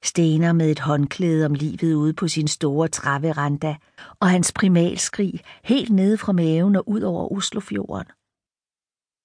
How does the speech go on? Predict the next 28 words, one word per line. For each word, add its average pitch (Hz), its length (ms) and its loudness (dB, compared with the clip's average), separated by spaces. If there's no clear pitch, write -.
Så 147 140 0
vender 143 240 4
Erik 143 340 2
omkring 147 380 0
og 147 80 -6
fortsætter 139 500 -2
ned 143 180 0
mod 143 220 -2
crewkaren, 147 760 -6
hvor 156 180 2
Joachim 156 580 2
venter. 156 440 -2
Både 262 400 4
Erik 254 160 0
og 269 80 2
Joachim 208 480 2
har 180 200 0
deres 185 260 -2
mobiler 208 400 -2
i 170 100 2
hånden, 151 300 -2
da 170 80 -2
de 165 120 -4
træder 156 300 -2
ind 151 160 -2
i 165 40 -2
den 165 200 0
næsten 165 460 -2